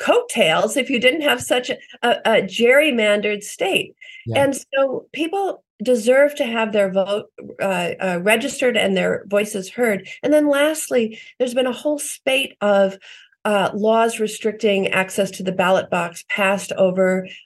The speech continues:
Speaker 1: uh, the past decade or so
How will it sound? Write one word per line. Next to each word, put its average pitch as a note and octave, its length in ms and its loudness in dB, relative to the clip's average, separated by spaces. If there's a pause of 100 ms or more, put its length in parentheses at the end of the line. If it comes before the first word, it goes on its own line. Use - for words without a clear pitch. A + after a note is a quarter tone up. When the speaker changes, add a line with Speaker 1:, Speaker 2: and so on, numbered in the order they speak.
Speaker 1:
uh, F3+ 500 0
the G3 200 2
past G3 480 -2 (100)
decade F#3+ 540 2
or E3+ 180 0
so F#3 480 2